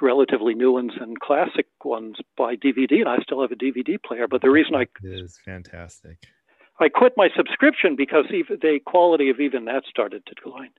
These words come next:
Speaker 2: Right.
Speaker 1: But I, I'm
Speaker 2: Yeah.
Speaker 1: sorry, I interrupted you. What were you gonna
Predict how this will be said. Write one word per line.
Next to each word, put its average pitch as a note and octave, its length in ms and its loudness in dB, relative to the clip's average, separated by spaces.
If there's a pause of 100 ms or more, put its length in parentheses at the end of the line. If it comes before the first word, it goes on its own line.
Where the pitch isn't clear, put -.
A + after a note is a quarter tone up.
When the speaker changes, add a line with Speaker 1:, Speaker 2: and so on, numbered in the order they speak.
(160)
Speaker 2:
Right. A#2 480 -4
Speaker 1:
But C#3 100 4
I, F3+ 140 6
I'm F3 200 4
Speaker 2:
Yeah. A2+ 100 -4
Speaker 1:
sorry, E3 180 8
I F3+ 40 6
interrupted D3+ 540 2
you. C3+ 80 4
What C#3+ 140 4
were D3+ 60 4
you D#3+ 100 4
gonna D3 160 2